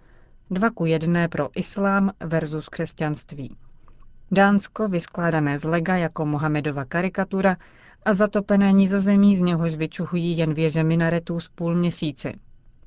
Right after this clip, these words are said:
Jediná narážka na křesťanství byla vyhražena, jak také jinak, Polsku. Sarkasticky parafrázuje Delacroixovu Svobodu vedoucí lid na barikády,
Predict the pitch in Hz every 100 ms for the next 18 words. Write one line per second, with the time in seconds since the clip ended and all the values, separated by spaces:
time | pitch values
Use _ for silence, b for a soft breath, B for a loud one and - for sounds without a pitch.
0 | - _ - B B B B 214 247 240
1 | 214 214 220 214 - 165 160 - 180 -
2 | 190 190 190 - 185 190 175 165 156 165
3 | 175 165 170 165 165 - 170 165 - -
4 | 151 156 147 165 185 180 - - - 160
5 | 156 - - 135 117 - _ _ _ _
6 | _ - 220 208 214 - 208 190 - 165
7 | 175 165 - 175 165 170 180 156 151 151
8 | 165 160 160 156 160 - 165 165 175 170
9 | 170 156 156 151 - 165 160 156 - 165
10 | 156 160 170 165 165 156 147